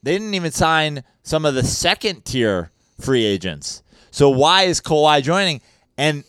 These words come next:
and that's why the Lakers were in the mix, because they had a team in LeBron and they have Anthony Davis and they're in Southern California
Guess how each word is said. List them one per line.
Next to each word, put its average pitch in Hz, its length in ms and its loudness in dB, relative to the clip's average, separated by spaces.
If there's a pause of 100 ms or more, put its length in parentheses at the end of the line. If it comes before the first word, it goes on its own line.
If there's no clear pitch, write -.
and 131 340 -4 (200)
that's 165 340 0
why 160 220 2
the 143 120 -2
Lakers 151 460 -2
were 131 100 -2
in 131 180 -4
the 120 100 -4
mix, 185 420 -6
because 127 720 0 (400)
they 135 140 -2
had 165 320 0
a 160 80 -2
team 117 400 -8
in 110 100 -4
LeBron 107 560 -2
and 104 120 -10
they 110 100 -6
have 156 260 -2
Anthony 127 240 -8
Davis 110 260 -8 (100)
and 160 220 -6
they're 156 120 -6
in 127 80 -10
Southern 131 260 -4
California 127 560 -6